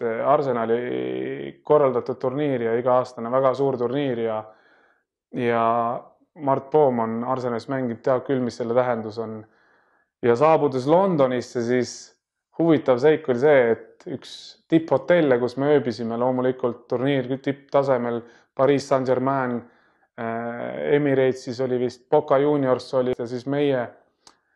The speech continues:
Ja, ja siis, äh, mõtlesin, mõtlesin sellele, et oh, et väga lahe hotell, et kuulsin enne, et seal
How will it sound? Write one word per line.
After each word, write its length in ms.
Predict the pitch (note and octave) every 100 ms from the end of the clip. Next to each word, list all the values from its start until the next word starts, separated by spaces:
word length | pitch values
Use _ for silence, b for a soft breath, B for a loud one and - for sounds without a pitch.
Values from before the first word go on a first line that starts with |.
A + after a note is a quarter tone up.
| b _
Ja, 240 | B2 A#2+ A2+ A2+ A#2 A#2 A#2 A#2+ A#2 A#2+ B2 - - -
ja 140 | B2+ A#2+
siis, 320 | B2+ B2+ - C3+
äh, 320 | B2 B2 A#2+ - _ _ _ _ _ _ _ _ _ _ _ _ C#3
mõtlesin, 540 | D3 C3+ A#2+ B2+ A#2+ A#2+ B2
mõtlesin 480 | C#3+ C#3+ C#3 B2 B2
sellele, 380 | C3 C3+ A#2+ A2+
et 100 | -
oh, 140 | C#3+ C3+
et 160 | B2 -
väga 240 | C3+ B2+
lahe 220 | C3 C3 A#2
hotell, 340 | C#3+ C#3 A#2+
et 140 | A2 -
kuulsin 400 | C3+ B2+ A#2 A#2+
enne, 300 | B2+ A#2 G#2+
et 100 | -
seal 320 | A2+ A#2